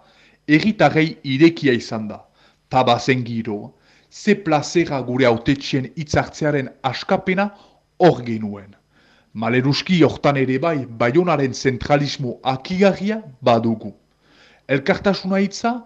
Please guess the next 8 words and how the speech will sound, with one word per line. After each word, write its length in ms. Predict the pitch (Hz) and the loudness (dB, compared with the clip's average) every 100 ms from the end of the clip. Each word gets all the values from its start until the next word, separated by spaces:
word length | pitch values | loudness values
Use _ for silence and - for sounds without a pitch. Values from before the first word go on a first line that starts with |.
| _ _ - | _ _ -4
alde 300 | 131 131 135 | -2 -4 -4
guzietatik, 920 | 190 208 - 151 139 113 - 160 - | -4 -4 -2 -4 -2 -6 -8 -12 -12
saltsa 380 | - 156 151 170 | -4 -4 -2 -6
guzietan 680 | 151 226 226 240 226 233 226 | -2 -2 0 -2 0 -4 -2
zerbitzatua, 840 | - 220 202 - 208 202 143 117 - _ _ - | -2 -2 -4 -4 -6 -4 -4 -4 -8 _ _ -6
diru 280 | 135 147 151 | -2 0 0
publikoaren 680 | 151 143 143 160 143 135 | 0 2 2 2 2 2
banaketa 600 | 131 151 170 190 185 208 | -2 -2 -2 -6 -4 -6